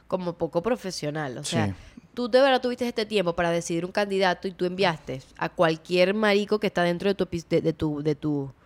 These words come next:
Speaker 1: de tu partido
Speaker 2: Partido.
Speaker 1: en representación, ¿sabes? Que yo inscribo a Ricardo del Búfalo y yo después te digo si lo cambio. Porque no sé si, si voy a cambiar el candidato. Si no te decidiste, no deberías poder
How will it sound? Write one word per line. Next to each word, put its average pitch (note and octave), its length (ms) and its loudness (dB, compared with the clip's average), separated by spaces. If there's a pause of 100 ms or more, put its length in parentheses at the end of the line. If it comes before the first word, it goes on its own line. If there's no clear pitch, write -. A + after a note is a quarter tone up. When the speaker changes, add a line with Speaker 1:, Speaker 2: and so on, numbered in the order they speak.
(320)
Speaker 1:
de D#3 120 -6
tu D3+ 480 -2
partido D3+ 220 2 (340)
Speaker 2:
Partido. B3+ 60 -2 (500)
Speaker 1:
en G#3 160 4
representación, G3 760 0
¿sabes? F3+ 200 2
Que F3 100 -2
yo G3 400 4
inscribo A3 760 0
a F3+ 100 4
Ricardo F3+ 360 0
del G#3 140 6
Búfalo C4+ 480 6
y A3 80 2
yo G3 100 4
después G#3 240 0
te A3 100 2
digo B3 160 2
si A3 120 0
lo F3+ 100 4
cambio. C#3+ 360 -4 (520)
Porque F3+ 300 2
no F3+ 140 0
sé G3 180 0
si, A3 340 -4
si - 180 -6
voy F3+ 160 4
a E3+ 80 2
cambiar E3+ 340 0
el E3+ 320 0
candidato. D#3 580 -4 (760)
Si G#3 120 -6
no E3+ 120 2
te G3+ 80 4
decidiste, B3+ 480 0
no A#3 100 0
deberías G#3 300 4
poder D#3 400 -2